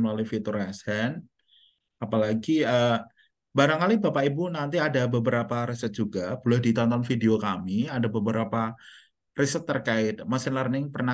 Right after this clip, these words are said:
kami undang, peneliti dari KAUS juga. Nanti Bapak Ibu boleh searching melalui, eh, melalui YouTube kami di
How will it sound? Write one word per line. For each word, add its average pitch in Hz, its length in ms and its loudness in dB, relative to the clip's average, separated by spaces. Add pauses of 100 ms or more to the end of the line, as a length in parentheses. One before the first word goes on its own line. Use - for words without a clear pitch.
kami 123 240 -2
undang, 113 480 0
peneliti 113 480 -2
dari 107 240 -2
KAUS 101 640 -6
juga. 107 480 -2 (400)
Nanti 117 240 4
Bapak 120 240 2
Ibu 131 160 0
boleh 113 320 4 (160)
searching 123 400 -4
melalui, 113 640 2 (800)
eh, 113 240 -4
melalui 143 480 -2
YouTube 139 240 -2
kami 143 480 -4
di 113 160 2